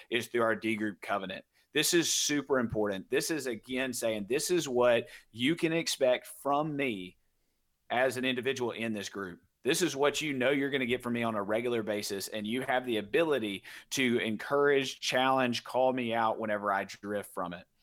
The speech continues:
And so this, again, just helps with clear expectations, setting a bar of commitment. And so if you look on page seven, it has a list of different things and, uh,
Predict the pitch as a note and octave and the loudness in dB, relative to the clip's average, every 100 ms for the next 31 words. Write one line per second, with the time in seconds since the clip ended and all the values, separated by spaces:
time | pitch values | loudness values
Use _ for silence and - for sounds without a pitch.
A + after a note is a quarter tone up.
0 | _ _ _ _ - C#3+ B2+ C3+ C3 - | _ _ _ _ -4 -2 2 2 2 -2
1 | A#2+ D#3 F#3+ C3+ C3 C3+ D3+ D3 A#2 - | -6 -2 -2 -2 -6 -2 -2 -2 -6 -8
2 | - C#3 B2+ A2+ G#2 - C#3+ C#3+ C3+ C3+ | -2 -2 -2 -8 -10 -6 -2 2 2 0
3 | B2+ A#2 - B2 A2+ B2 A2+ A2 - - | -2 -4 -4 -4 -2 -4 -6 -8 -10 -8
4 | - C#3 C#3+ C3+ A#2 A#2+ B2 A#2 - A2 | 0 0 2 0 4 4 4 2 -2 -2
5 | A#2 G#2+ A2+ G#2+ _ _ _ - C3 A#2+ | -2 -2 -4 -6 _ _ _ -6 -4 0
6 | C#3 B2+ C#3 C#3 D3+ E3+ C#3+ C3+ A#2 C#3 | 2 2 0 2 2 2 2 0 0 2
7 | C3+ A#2+ - - C#3 D3 D3+ D#3 _ - | 2 2 -2 2 2 4 0 -2 _ -20
8 | _ - C3 D#3+ F3+ D#3+ B2 B2+ C#3 C#3+ | _ -4 0 2 2 2 2 4 2 2
9 | B2 A#2 B2 B2+ A#2 B2 B2 A#2 - B2+ | 0 -2 -2 -2 -2 -2 -2 -4 -4 -6
10 | A#2 A#2 | -4 -4